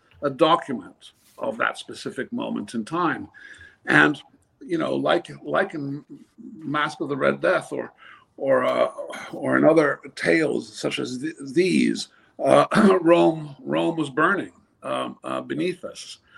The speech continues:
um, and it was actually happening. Um, um,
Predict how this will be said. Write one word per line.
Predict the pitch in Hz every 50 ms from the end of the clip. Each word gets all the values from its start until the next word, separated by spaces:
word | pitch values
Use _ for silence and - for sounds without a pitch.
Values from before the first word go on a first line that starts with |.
| - - _ -
um, | - 135 135 131 139 135 131 131 - -
and | 135 135 135
it | 143 143 - _
was | 143 143 139 -
actually | 139 135 - - - - - 147 147 156
happening. | 151 165 175 190 196 - 110 90 _ - _ _ 104 104 - -
Um, | 113 113 117 117 117 113 113 - _ -
um, | 117 117 113 113 117 117